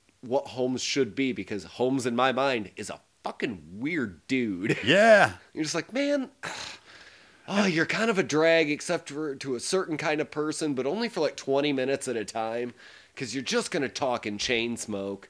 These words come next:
Speaker 1: I know that's what you're gonna do." <laughs>
Speaker 2: Well, the reason I suggest the Cumberbatch Holmes after the Baskervilles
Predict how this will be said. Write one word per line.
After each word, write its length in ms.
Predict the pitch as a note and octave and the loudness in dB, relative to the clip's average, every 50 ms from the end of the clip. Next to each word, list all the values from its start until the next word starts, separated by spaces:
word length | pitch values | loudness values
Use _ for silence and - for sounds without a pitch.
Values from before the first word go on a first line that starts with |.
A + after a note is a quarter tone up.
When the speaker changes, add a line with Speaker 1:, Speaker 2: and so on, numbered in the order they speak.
| _ _ _ | _ _ _
Speaker 1:
I 100 | A2 A#2 | -2 -2
know 240 | B2 C#3+ F3 F#3+ F#3+ | 2 4 6 6 6
that's 200 | D#3 C#3+ - - | 6 4 2 0
what 200 | A#2 A#2+ A2+ - | -2 -2 -2 -2
you're 100 | A#2+ G#2 | -6 -6
gonna 240 | F2+ A2+ A2 G2+ G2 | -4 -4 -4 -2 -4
do." 480 | F#2 - B2+ A#2+ A#2 A2+ G#2+ G2 G2+ - - | -4 -2 0 0 2 2 0 -2 -4 -6 -6
<laughs> 200 | C3+ - - - | -8 -8 -6 -2
Speaker 2:
Well, 160 | D#3 D3 E3+ G3+ F3 E3+ D3+ | 0 0 0 2 0 -2 2
the 120 | B2+ F#3 | 2 4
reason 320 | F3 G#3 B3+ B3 G3+ A#3+ | 8 8 8 8 8 8
I 120 | A#3+ A3+ G3 | 6 6 4
suggest 760 | D#3+ - F#3+ D#3 B2+ - F3+ F3+ F3+ E3 - - - - - | 2 0 -2 -4 0 2 2 2 4 2 0 -2 -6 -4 -4
the 100 | C#3+ C3+ | -4 -4
Cumberbatch 580 | - - E3+ F3 E3 D3+ C3+ C3+ C3+ B2+ - | -2 -4 -4 -2 -2 -2 -2 -2 -2 -2 -2
Holmes 300 | - C3+ C3 B2+ B2 - - | -4 -4 -4 -4 -6 -8 -6
after 360 | - B2+ C3 C3 - - B2 A#2 | -4 -4 -2 -4 -4 -8 -10 -8
the 160 | G#2+ A2 G#2 - | -8 -8 -10 -10
Baskervilles 960 | A2+ F#2+ - A#2 A#2+ C3 - - - C#3 A#2+ B2 B2 B2 A#2+ A#2+ A2+ - - | -8 -4 -2 -2 -2 -2 -4 -4 -4 -4 -4 -2 -4 -4 -4 -4 -6 -10 -14